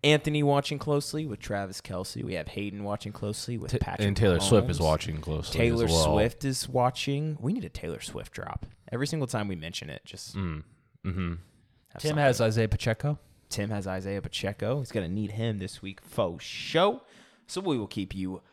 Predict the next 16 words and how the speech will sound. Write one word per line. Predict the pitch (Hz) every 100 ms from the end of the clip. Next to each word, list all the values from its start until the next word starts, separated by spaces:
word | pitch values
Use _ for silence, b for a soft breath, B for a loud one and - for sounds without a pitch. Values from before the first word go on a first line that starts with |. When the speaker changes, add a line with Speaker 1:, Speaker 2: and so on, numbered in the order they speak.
| b -
Speaker 1:
abreast | 101 107 101 107 -
on | 101 98
that. | 127 135 -
Other | 135 135 117
than |
that, | 127 160
we | 110
have | 120 101
a |
week | 92 110 -
five | 113 95 92 85 -
review. | 101 117 104 98 110 143 165 196 B B -
The | 135 127
first | - - 175 202 - -
trade | - - 147 143 170
ring | 165 180 180